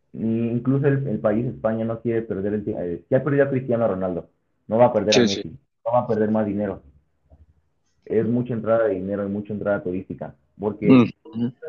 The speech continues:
Speaker 1: veces el aficionado del Barcelona va al Camp Nou a, a ver a Messi.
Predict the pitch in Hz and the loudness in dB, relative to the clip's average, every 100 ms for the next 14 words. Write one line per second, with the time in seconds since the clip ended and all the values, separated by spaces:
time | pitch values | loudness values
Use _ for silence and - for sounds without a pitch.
0 | 160 151 143 107 107 107 107 107 113 120 | -6 -6 -6 -4 -4 -4 -6 -2 0 2
1 | 107 92 85 107 107 107 107 113 110 104 | 0 -2 -2 -2 0 2 2 -2 -2 -2
2 | 107 - - 95 92 87 95 101 98 110 | -2 -4 -6 -6 -4 -2 0 0 0 -2
3 | 117 - | -4 -14